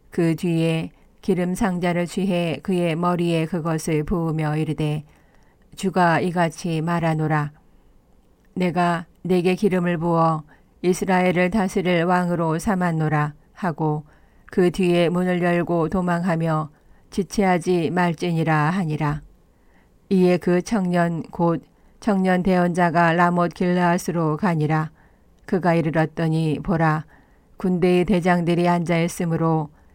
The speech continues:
그가 이르되, "오 대장이여, 내가 당신에게 용건이 있나이다." 하매 예후가 이르되, "우리 모든 사람 중에 누구에게 있느냐?"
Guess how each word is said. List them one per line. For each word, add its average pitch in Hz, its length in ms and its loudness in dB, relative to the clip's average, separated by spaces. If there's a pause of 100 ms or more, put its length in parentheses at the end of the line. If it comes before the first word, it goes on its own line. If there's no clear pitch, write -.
(140)
그가 175 320 2
이르되, 165 560 0 (360)
"오 180 280 2
대장이여, 170 760 0 (500)
내가 180 480 2 (120)
당신에게 185 640 2
용건이 185 540 0
있나이다." 160 640 0 (400)
하매 175 360 0
예후가 170 480 2
이르되, 160 480 0 (640)
"우리 185 200 4
모든 185 400 2
사람 190 360 2
중에 180 420 0
누구에게 180 600 2
있느냐?" 160 540 0